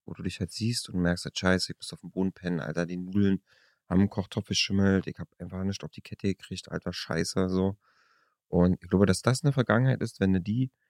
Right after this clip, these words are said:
wenn du die Festplatte startest so, dann hilft die dir vielleicht, ähm,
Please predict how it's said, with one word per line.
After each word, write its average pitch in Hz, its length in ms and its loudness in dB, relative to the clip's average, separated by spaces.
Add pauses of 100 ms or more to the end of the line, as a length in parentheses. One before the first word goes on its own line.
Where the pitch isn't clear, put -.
(280)
wenn 95 120 4
du 92 60 2
die 117 120 0
Festplatte 143 460 -2
startest 135 520 -4
so, 156 260 0 (380)
dann 87 140 4
hilft 127 260 6
die 107 60 4
dir 92 140 2
vielleicht, 90 680 2
ähm, 98 360 2